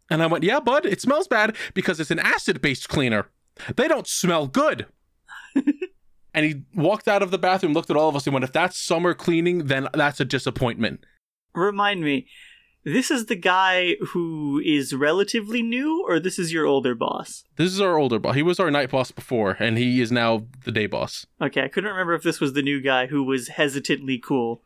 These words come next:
Speaker 1: No. So I was like, "All right, cool." So we just, we did all that, and then he, uh, saw that Dumpy fucked up sinks, and I was like, "I'll clean them," and he went, "Oh no, I'll give you a break. I'll give you a little, a little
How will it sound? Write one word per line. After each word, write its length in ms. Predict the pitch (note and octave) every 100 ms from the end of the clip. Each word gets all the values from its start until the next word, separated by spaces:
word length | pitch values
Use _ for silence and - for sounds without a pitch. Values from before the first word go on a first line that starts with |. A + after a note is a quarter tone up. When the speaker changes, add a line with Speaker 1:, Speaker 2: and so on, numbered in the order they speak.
| -
Speaker 1:
No. 280 | C#3 G2 - _ _ _ _ _ _
So 360 | - F3 D3+ -
I 120 | F3
was 140 | F#3+
like, 220 | F3+ D#3+ -
"All 80 | A3+
right, 260 | C#3 B2+ -
cool." 300 | - E3 D3
So 160 | - E3
we 180 | G3
just, 240 | D#3+ F3+ -
we 180 | E3+ F3
did 140 | G3
all 220 | F3+ D#3+
that, 320 | B2+ B2 C3 -
and 120 | D#3+
then 80 | F3
he, 320 | A3+ G#3+ - -
uh, 300 | D3 D3 C#3
saw 200 | - D3+
that 200 | C3+ C3+
Dumpy 260 | G3 B3 F#3+
fucked 260 | - C3+ C3
up 100 | -
sinks, 600 | - A#2 C3 - - - - _ - _ _ -
and 80 | C3+
I 20 |
was 100 | C3
like, 80 | A#2
"I'll 140 | E3
clean 240 | F3 D3+ C#3
them," 120 | C#3
and 60 | C3+
he 40 |
went, 160 | C3 - -
"Oh 140 | E3
no, 140 | C#3+ A#2
I'll 120 | E3+
give 200 | G3+ F3 A#2+
you 140 | G2+
a 60 | E2
break. 600 | - F#2 A#2 - - -
I'll 100 | D#3+
give 220 | - C3
you 80 | -
a 80 | G2
little, 240 | - C3 - - -
a 40 | B2
little 340 | A#2+ C3+ C3+